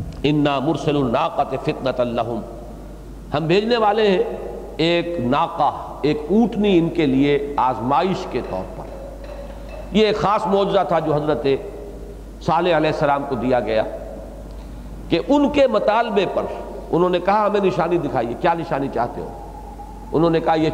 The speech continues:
چٹان کوئی بہت بڑی چٹان تھی، پہاڑی علاقہ ہے وہ، وہ بھی مدائن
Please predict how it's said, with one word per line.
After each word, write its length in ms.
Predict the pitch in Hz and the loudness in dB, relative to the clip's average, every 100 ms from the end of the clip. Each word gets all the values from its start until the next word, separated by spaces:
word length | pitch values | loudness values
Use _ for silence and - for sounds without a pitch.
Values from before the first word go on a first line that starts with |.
| 156 | 0
چٹان 400 | 143 147 196 190 | 0 2 2 2
کوئی 160 | 170 | 2
بہت 160 | 143 147 | 2 0
بڑی 220 | 147 143 - | 0 -2 -2
چٹان 340 | 113 110 143 135 | -2 -2 -2 -2
تھی، 100 | 127 - - - - | -4 -6 -10 -12 -2
پہاڑی 340 | 143 170 277 | 0 0 0
علاقہ 280 | 190 143 139 | 2 2 2
ہے 140 | 131 | 0
وہ، 140 | 104 104 - - - - - - - | 0 -4 -8 -10 -12 -14 -14 -14 -6
وہ 120 | - 165 | 0 2
بھی 440 | 180 147 - - | 4 2 0 -2
مدائن 540 | 117 139 143 175 202 | 0 2 4 4 4